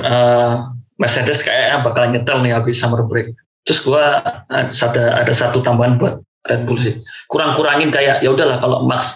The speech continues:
habis kalah itu jangan terlalu dia, dia hard feeling gitu loh. Maksudnya, ini gara-gara ini, ini gara-gara ini. Terus kan kayak Horner sama Helmut Marko kan keluar-keluar di media. Udah, kalau menurut gue tuh, udah, ya udah itu crash, gini-gini, fokus lagi gitu loh.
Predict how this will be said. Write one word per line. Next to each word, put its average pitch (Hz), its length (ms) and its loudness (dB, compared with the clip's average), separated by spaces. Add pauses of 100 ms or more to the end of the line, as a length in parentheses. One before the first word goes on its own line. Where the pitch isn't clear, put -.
habis 123 240 0
kalah 139 400 0
itu 165 320 0 (320)
jangan 127 160 2
terlalu 131 480 2
dia, 131 320 0 (240)
dia 147 160 2
hard 131 80 -4
feeling 170 320 0
gitu 143 160 0
loh. 131 160 2
Maksudnya, 143 400 -2 (240)
ini 175 240 0
gara-gara 139 400 0
ini, 185 320 2
ini 185 80 2
gara-gara 139 400 2
ini. 165 320 0
Terus 139 160 -4
kan 139 160 -2
kayak 131 160 2
Horner 131 320 2
sama 131 320 2 (320)
Helmut 123 240 2
Marko 147 240 2
kan 143 240 0
keluar-keluar 131 480 0
di 127 80 4
media. 123 480 0
Udah, 143 240 2
kalau 143 240 0
menurut 139 160 0
gue 170 160 4
tuh, 180 120 4 (420)
udah, 156 260 0
ya 127 80 2
udah 127 160 0
itu 127 160 -2
crash, - 480 -4
gini-gini, 131 400 2
fokus 156 400 0
lagi 151 320 2
gitu 139 160 2
loh. 117 140 -2